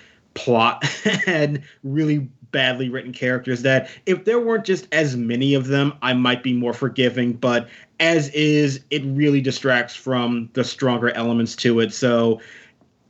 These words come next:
I did have fun with it, but not as much as I could have, especially given how much I tend to like movies in this genre for sure.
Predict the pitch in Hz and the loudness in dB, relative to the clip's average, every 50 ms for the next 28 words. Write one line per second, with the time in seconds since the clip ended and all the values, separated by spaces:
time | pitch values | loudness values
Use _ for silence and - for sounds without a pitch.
0 | _ - 175 208 226 214 202 269 247 220 233 226 214 202 - - - _ - - | _ -2 0 2 2 2 2 2 2 2 2 0 0 -2 -8 -12 -18 _ -18 -10
1 | - 175 175 196 196 196 190 185 208 208 202 135 151 160 156 160 165 165 160 151 | -6 -4 -2 0 0 0 2 2 0 0 0 -2 -4 -2 -2 0 0 0 0 0
2 | 147 147 147 139 - 143 123 135 131 123 - - - 143 131 - - 123 120 120 | 0 -2 -2 -2 -2 -2 -2 -2 -2 -2 -2 -2 -2 -2 -2 0 0 -2 -2 -2
3 | 120 139 127 - - 160 - - 139 127 143 131 127 123 123 123 120 120 120 - | -2 -4 -6 -4 -4 -2 -2 -2 -2 -2 0 0 0 -2 -4 -4 -4 -4 -4 -4
4 | 123 117 113 - 123 120 110 120 113 104 110 107 104 104 117 113 113 110 104 107 | -6 -6 -6 -6 -6 -6 -4 -4 -4 -2 -2 -2 -2 -2 -2 -2 -2 -2 -4 -4
5 | 101 107 107 104 101 104 101 - - 104 101 101 101 98 95 95 - 101 98 - | -6 -4 -2 0 0 0 0 0 0 0 2 2 2 2 0 0 -2 -2 -2 0
6 | - 98 95 98 98 98 98 | 0 0 0 0 0 -2 -4